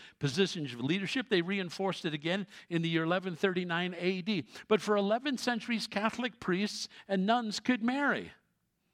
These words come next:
But since, they've been forbidden to marry. And look how well that's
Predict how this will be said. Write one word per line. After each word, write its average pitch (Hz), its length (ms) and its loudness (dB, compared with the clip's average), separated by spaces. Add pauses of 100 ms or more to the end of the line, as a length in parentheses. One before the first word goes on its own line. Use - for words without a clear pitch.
(1200)
But 147 120 -8
since, 190 520 -2 (920)
they've 143 140 -4
been 160 160 -4
forbidden 175 640 0
to 135 120 -2
marry. 101 460 0 (500)
And 101 100 -10
look 180 200 -4
how 160 180 0
well 139 240 0
that's 120 400 -4